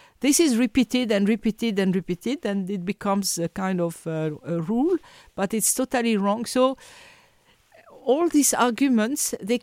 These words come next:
can be deconstructed one after one, and at the end, there is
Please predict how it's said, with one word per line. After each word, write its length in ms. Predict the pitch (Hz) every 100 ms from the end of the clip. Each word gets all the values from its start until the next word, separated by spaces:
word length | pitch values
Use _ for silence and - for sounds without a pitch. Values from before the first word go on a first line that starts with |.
| -
can 240 | 269 269 226
be 200 | 277 277
deconstructed 920 | 240 - 226 226 - 247 - 226 220
one 380 | 220 190 233 247
after 240 | 233 -
one, 420 | 190 165 175 240 -
and 260 | 190 208 202
at 180 | 220 220
the 200 | 247 254
end, 180 | 311 254
there 200 | 233 233
is 260 | - -